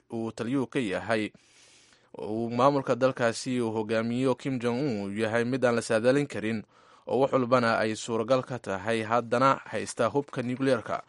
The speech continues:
Waxa uu intaasi ku daray in madaxweyne Trump uu weydiistay in ay soo diyaariyaan dhowr qodob oo meesha looga saari karo khatarta dadka Mareykanka ay soo wajihi karta iyo weliba saaxiibadooda dunida. McMaster ayaa ku micnayay go'aanka ay Mareykanka ugu direen badda galbeed ee Pacifiga markabka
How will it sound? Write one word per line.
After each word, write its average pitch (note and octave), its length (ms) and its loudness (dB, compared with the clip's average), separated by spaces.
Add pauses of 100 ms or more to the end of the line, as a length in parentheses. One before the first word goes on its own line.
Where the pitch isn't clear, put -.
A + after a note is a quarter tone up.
(360)
Waxa F2 180 -6
uu A2+ 60 -2
intaasi A2+ 340 -2
ku B2+ 140 -4
daray A#2 220 2
in A2+ 120 -2
madaxweyne B2 400 0
Trump A#2 320 0
uu F#2+ 120 -6
weydiistay G2+ 600 -6
in C3 120 -4
ay A2 180 -4
soo A#2+ 260 -2
diyaariyaan A#2+ 640 0
dhowr A#2+ 320 -2
qodob A#2 260 -4
oo A2+ 140 0
meesha B2 240 0
looga A#2 180 0
saari A2+ 260 0
karo G2+ 220 -4
khatarta - 580 -2 (360)
dadka E3 240 -2
Mareykanka B2 480 0
ay A2+ 80 -2
soo C#3 240 -2
wajihi B2 240 -2
karta G#2+ 540 0 (100)
iyo A2 360 -4
weliba A#2+ 280 -2
saaxiibadooda G#2+ 640 -2
dunida. A2 400 -4 (460)
McMaster G#2+ 420 -4
ayaa G#2+ 340 0
ku - 140 -8
micnayay A2 380 -2
go'aanka G#2+ 560 2
ay G#2+ 120 2
Mareykanka A2 520 -2
ugu A#2+ 160 -4
direen A#2 320 -2
badda A#2 260 0
galbeed A2 480 0
ee A#2+ 80 2
Pacifiga A2+ 560 -2
markabka A2+ 760 0